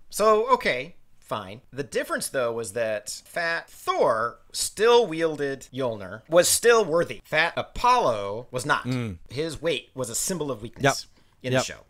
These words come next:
Speaker 1: And, and frankly, that's just not cool.
Speaker 2: Yeah. Yeah.
Speaker 1: <laughs> That's just, that's just bullshit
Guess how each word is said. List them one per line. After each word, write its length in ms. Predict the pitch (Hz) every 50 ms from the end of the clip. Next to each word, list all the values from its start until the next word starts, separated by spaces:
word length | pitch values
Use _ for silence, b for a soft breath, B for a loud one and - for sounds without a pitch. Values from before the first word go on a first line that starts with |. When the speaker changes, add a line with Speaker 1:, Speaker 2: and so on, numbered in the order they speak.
| _
Speaker 1:
And, 480 | - 127 123 120 117 113 113 107 - - -
and 200 | - 262 294 262
frankly, 260 | - 262 269 262 262
that's 140 | 233 220 220
just 120 | 208 - -
not 120 | 170 -
cool. 80 | - 185
Speaker 2:
Yeah. 120 | 202 160 - - - - - 523 -
Yeah. 180 | - 208 - -
Speaker 1:
<laughs> 300 | - - 302 - - - -
That's 220 | 247 - - -
just, 220 | - 311 - - -
that's 180 | 285 262 262 -
just 120 | 240 -
bullshit 360 | - 226 233 - - 117 110